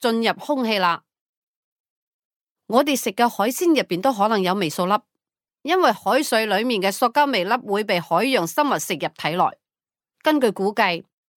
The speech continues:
一個經常食海鮮嘅人，一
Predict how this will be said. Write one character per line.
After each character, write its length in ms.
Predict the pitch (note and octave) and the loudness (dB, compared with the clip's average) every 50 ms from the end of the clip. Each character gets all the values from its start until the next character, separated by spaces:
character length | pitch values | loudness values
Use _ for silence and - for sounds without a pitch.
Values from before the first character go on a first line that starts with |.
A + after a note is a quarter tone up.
| _ _ - | _ _ -4
一 100 | E4+ F#4+ | -2 2
個 120 | F4+ D#4 | 2 2
經 220 | D4 - G#4 G4+ | 2 2 0 2
常 160 | - - A#3 G3+ | 2 0 -2 -2
食 140 | G3 G#3+ | -2 -4
海 260 | F3 D#3+ - D#3+ D#3 G3+ | -8 -6 -4 -2 -2 -2
鮮 180 | - - F4+ | -2 0 0
嘅 140 | D#4+ B3+ G#3 | 2 2 2
人， 180 | F3+ B2+ F#2 - _ _ _ _ _ _ _ _ _ _ _ _ _ _ | 0 -2 -6 -8 _ _ _ _ _ _ _ _ _ _ _ _ _ _
一 120 | - B3+ | 0 2